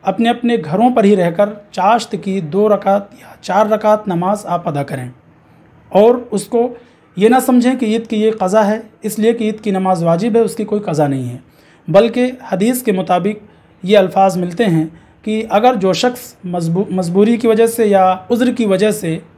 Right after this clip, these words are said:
नमाज ईद अदा ना कर सके तो वो अपने घर पर ही चाश्त की दो या चार रकात नमाज अदा कर ले। तो चूँकि ये एक उज़्र है हमारे लिए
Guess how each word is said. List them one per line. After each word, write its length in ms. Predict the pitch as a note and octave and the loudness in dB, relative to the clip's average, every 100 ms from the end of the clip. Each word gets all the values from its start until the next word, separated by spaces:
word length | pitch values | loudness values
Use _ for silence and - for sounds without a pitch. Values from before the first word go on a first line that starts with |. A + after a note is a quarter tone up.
| F#3 | -8
नमाज 300 | F#3 F#3 F3+ | -2 0 0
ईद 280 | F#3+ A3 G3+ | -2 -2 -4
अदा 240 | - F3+ | -2 2
ना 140 | E3 G#3 | 2 2
कर 160 | A#3+ A#3 | 0 0
सके 300 | F#3+ G#3 G#3+ | -2 0 -2
तो 480 | G#3+ - - - A3+ | -2 -16 -20 -6 2
वो 80 | |
अपने 340 | A3 A3 A3 G#3 | 2 2 -4 -4
घर 220 | D3+ G3+ | -4 -4
पर 180 | A3+ G3 | 0 0
ही 160 | E3+ F3+ | 0 -2
चाश्त 500 | - F3+ A3 G#3+ G3 | -2 2 2 0 -8
की 200 | D#3 F3+ | -8 -8
दो 180 | F3 F3+ | -4 -4
या 120 | F3 | -4
चार 220 | E3 D#3+ | -2 -2
रकात 300 | D#3 D#3+ F3+ | -2 -4 -4
नमाज 300 | E3+ D#3+ A3+ - | 0 0 -2 -2
अदा 180 | E3 D#3+ | -2 0
कर 160 | D3+ | -2
ले। 140 | B2 B2+ - _ _ _ | -4 -8 -14 _ _ _
तो 60 | G#3+ | -4
चूँकि 300 | C4+ C#4 C#4 | 2 4 4
ये 180 | B3 A#3 | 2 2
एक 120 | A#3 | 2
उज़्र 200 | G#3+ A#3+ | 0 2
है 120 | A3 | 2
हमारे 260 | G#3+ G#3+ A3+ | 2 2 2
लिए 260 | A3 A#3 | 0 -4